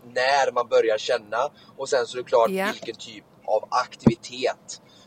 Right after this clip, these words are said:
Speaker 1: Ehm, men om vi
Speaker 2: Mm.
Speaker 1: tittar på när man ska få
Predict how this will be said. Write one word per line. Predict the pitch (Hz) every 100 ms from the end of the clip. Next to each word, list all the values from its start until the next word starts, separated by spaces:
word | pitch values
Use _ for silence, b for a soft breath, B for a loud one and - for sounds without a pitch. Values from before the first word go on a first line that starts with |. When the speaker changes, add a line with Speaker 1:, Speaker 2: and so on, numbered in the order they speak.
| b b -
Speaker 1:
Ehm, | 107 107 104 104 104 104 104 98
men | 113
om | 139
vi | 139
Speaker 2:
Mm. |
Speaker 1:
tittar | 160 - 139
på | - 135 139 135 135 - -
när | 139
man | 139
ska | 151
få | - 143 131 131